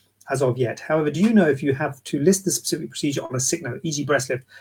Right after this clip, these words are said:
I'm still in the early stages of planning." Good question, Phoebe.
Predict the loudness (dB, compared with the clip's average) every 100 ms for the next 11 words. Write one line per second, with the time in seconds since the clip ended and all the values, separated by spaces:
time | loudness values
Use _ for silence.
0 | -18 -10 -2 4 6 8 6 4 0 0
1 | -4 -4 -4 -4 -6 -18 _ _ 8 8
2 | 6 4 6 6 4 4 4 2 2 -2